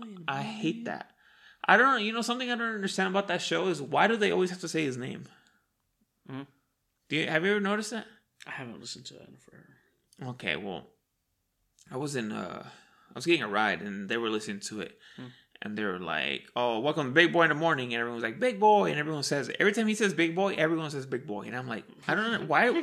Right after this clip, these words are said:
Speaker 1: <laughs>
Speaker 2: like, you, why would you do that?
Speaker 1: Uh, <laughs> That's funny.
Speaker 2: Like,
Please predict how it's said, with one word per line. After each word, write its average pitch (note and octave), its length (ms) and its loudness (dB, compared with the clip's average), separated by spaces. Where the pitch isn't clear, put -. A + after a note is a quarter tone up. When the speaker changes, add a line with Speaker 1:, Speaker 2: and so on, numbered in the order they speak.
Speaker 1:
<laughs> - 40 -10
Speaker 2:
like, D3+ 300 -2
you, G#3+ 200 2
why D#3 160 6
would D4 180 2
you B3 80 0
do E3 180 -2
that? E3+ 220 -6
Speaker 1:
Uh, C3 200 -4
<laughs> C#4+ 80 2
That's B2+ 140 -12
funny. A2+ 280 -16
Speaker 2:
Like, D3+ 200 0